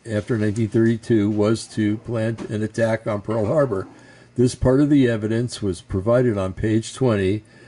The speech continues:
of the December sixth, nineteen eighty-one Parade magazine article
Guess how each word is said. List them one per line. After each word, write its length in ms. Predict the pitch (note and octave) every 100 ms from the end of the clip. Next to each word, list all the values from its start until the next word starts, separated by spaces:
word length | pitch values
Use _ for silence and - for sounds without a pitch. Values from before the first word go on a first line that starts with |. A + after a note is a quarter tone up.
| - -
of 140 | G2+
the 80 | G2+
December 580 | A2+ - A#2 B2+ C#3 C3
sixth, 600 | - C#3+ G#2 G2+ - -
nineteen 400 | G2+ G#2+ - A#2+
eighty-one 480 | A#2 A#2+ A#2+ G2 F#2+
Parade 400 | - G#2+ A#2 A#2
magazine 560 | A2+ A#2+ A2 F#2+ F#2+
article 580 | G2 F#2 G2 - G#2 G#2